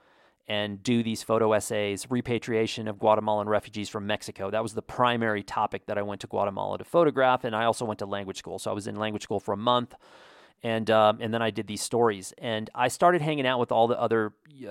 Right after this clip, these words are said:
expats and Euros that were in the town that I was in, and there were people from, from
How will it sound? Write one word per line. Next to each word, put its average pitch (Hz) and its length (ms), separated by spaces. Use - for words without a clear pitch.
expats 117 520
and 107 100
Euros 113 400
that 104 140
were 110 120
in 110 120
the 107 80
town 185 320
that 117 100
I 101 100
was 95 200
in, 92 360
and 120 140
there 143 60
were 151 60
people 156 220
from, 143 340
from 135 300